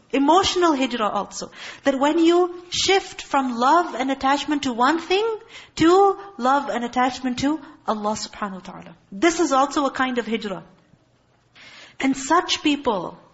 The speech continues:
what is their reward? The Prophet sallallahu alaihi wasallam said,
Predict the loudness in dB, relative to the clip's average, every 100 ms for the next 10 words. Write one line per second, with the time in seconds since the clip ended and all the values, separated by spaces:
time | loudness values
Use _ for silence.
0 | _ _ -6 -4 -4 -4 -4 -4 -6 -6
1 | -6 -12 _ _ _ _ _ _ _ -20
2 | -20 -14 -12 -2 -2 -2 -4 -4 -4 -4
3 | -4 -6 -8 -8 -8 -8 -8 -8 -8